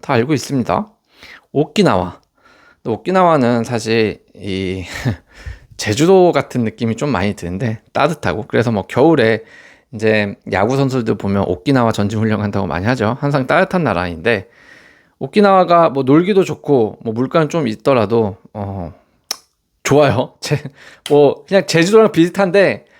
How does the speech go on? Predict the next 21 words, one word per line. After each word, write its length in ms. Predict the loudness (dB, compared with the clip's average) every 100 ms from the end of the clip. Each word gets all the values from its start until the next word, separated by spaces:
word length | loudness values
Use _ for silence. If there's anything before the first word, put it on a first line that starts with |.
| _ _
자연 280 | -4 4 4
경관도 340 | 4 2 2 4
여기도 360 | 4 2 2
역시 240 | 0 -2 -10
좋고 580 | -14 -2 2 2 0
따뜻하고 540 | -2 -2 -2 -4 -2 -2
뭔가 280 | -2 -4 -2
편안해요. 480 | 2 4 6 2 0 -4
다 260 | -4 -4 _ -20 -20 -6
휴양지 380 | 2 2 2
같아요. 260 | 0 0 0
여기 140 | 0
둘 260 | -2 0 2
다 260 | 4 4 4
어찌 340 | 2 -2 -4
됐든 320 | -4 -4 -4
간에 180 | -2 -2
휴양지인데, 920 | -2 0 0 0 -2 -2 0 -2 -2 _ _ _ -20 -20 _
어, 380 | -2 2 2 0 0
어디로 320 | 2 4 2
갈지는 500 | 0 -2 -2 -4